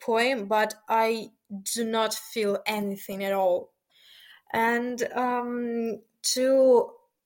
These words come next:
describe emotion in my, uh, works, I, um, I follow just, like, simple, mm, method. I don't think, uh, don't know how to say it right.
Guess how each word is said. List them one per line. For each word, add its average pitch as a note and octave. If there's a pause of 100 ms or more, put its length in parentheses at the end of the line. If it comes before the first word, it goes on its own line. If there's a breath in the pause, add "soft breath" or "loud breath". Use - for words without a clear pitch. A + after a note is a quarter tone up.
describe B3
emotion C#4
in A3+
my, A#3 (520)
uh, A3 (140)
works, - (160)
I, B3+
um, G#3+ (400 soft breath)
I C4
follow D4+ (380)
just, A#3+
like, A#3
simple, C4 (520)
mm, G#3+
method. A3 (100)
I G#3+
don't G#3
think, G3 (100)
uh, G#3+ (580)
don't B3+
know C4
how A#3 (140)
to A3
say G#3
it G3+ (280)
right. F#3+